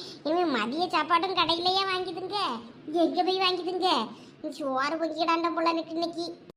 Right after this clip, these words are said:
சரி, சரசுக்கு போன் அடிச்சுதான் பாப்போம். அவகிட்ட சிலிண்டர் இல்லைன்னா வேற யார்கிட்ட கேட்க?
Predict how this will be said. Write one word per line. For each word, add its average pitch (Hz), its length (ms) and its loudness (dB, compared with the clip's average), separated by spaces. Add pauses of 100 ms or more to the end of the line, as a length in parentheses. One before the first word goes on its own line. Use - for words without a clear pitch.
(180)
சரி, 311 280 2
சரசுக்கு 262 480 0
போன் 254 320 2
அடிச்சுதான் 311 440 2
பாப்போம். 302 460 0 (380)
அவகிட்ட 214 340 2
சிலிண்டர் 240 440 2
இல்லைன்னா 254 260 4
வேற 269 180 2
யார்கிட்ட 247 420 0
கேட்க? 269 240 0